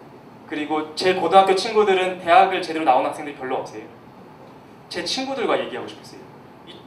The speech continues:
어차피 이 책은 사실 팔릴 걸 몰랐거든요. 잘 팔릴지 모르고 몇 권 만들어서 주변에 돌리려고 그랬어요.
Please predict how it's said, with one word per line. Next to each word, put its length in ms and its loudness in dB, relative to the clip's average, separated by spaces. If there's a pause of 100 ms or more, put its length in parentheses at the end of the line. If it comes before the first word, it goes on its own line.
어차피 280 -2
이 60 -6
책은 240 2
사실 360 -6
팔릴 240 -4
걸 200 -2
몰랐거든요. 400 -6 (200)
잘 160 -10
팔릴지 240 -2
모르고 420 -10 (480)
몇 160 2
권 80 0
만들어서 460 4
주변에 260 -4
돌리려고 360 -4
그랬어요. 260 -12